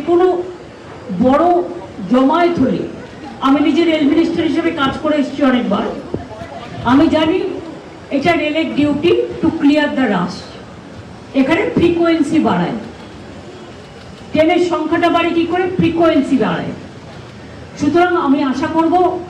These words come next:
রেলেও যারা আসবেন এবং রেল পরিষেবা যেন ঠিক মতো থাকে।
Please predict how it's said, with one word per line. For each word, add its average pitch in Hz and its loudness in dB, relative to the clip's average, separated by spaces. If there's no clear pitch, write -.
রেলেও 294 4
যারা 302 2
আসবেন 240 0
এবং 277 4
রেল 330 4
পরিষেবা 330 2
যেন 285 2
ঠিক 285 0
মতো 285 -2
থাকে। 285 -2